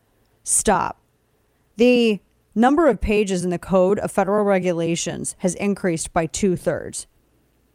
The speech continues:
And the number of pages published annually in the Federal Register,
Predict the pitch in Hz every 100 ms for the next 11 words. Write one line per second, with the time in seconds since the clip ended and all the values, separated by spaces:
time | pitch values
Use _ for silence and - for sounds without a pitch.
0 | _ _ _ _ _ _ _ - 226 214
1 | 202 226 220 208 - 226 233 214 190 240
2 | 247 202 - 208 185 185 - 208 208 214
3 | 185 170 170 165 190 180 165 165 180 196
4 | - 139 143